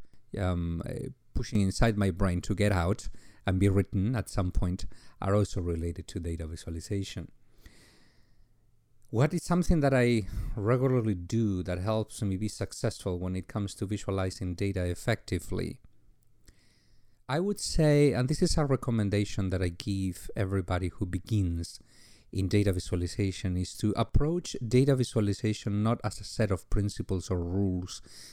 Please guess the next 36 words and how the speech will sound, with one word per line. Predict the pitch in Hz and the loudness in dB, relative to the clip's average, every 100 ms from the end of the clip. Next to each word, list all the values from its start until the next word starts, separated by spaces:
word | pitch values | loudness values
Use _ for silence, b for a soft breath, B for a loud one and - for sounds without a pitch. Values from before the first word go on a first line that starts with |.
| B | B
that | - 95 98 | 0 2 2
you | |
can | - 110 | 2 0
apply | 98 - 104 98 | 0 0 0 0
strictly. | 87 - - 107 - - 92 - B B B | -2 -6 0 0 0 -4 -6 -10 B B B
There | 127 | 6
are | 131 | 6
certainly | - 202 190 143 110 | 8 4 6 2 2
some | - 117 107 98 | 2 2 2 0
principles | - 95 95 92 - 95 98 - | -2 0 0 -4 0 0 0 -2
and | 92 | -6
some, | - 101 95 95 92 | -4 -2 0 -2 -2
you | 90 | -4
know, | 85 85 - - - - | -4 -4 -6 -8 -8 -8
guidelines | - 101 95 98 92 92 90 | -4 -2 -2 -2 0 -2 -2
or, | 90 90 B B B B - - | -4 -4 B B B B -10 -2
or | 98 101 | 2 4
even | 104 90 | 4 2
rules | 87 95 95 92 - | 2 2 0 -2 0
that | 95 92 - | 0 0 -4
we | - 104 98 | -10 -4 -2
all, | 95 92 90 87 - | 0 0 -2 -6 -8
you | 82 98 | -6 -4
know, | 92 | -4
should | 92 101 | -4 -6
keep | - - 104 | -4 -4 -2
in | 92 | -2
mind. | 95 98 90 92 | 0 0 0 -2
But | 98 | 0
at | 104 | 0
the | 110 | -2
same | - 170 | 0 -2
time, | - 156 139 | 0 0 2
I | 123 | 2
believe | 110 117 135 120 | 0 2 2 2
that | 110 | 0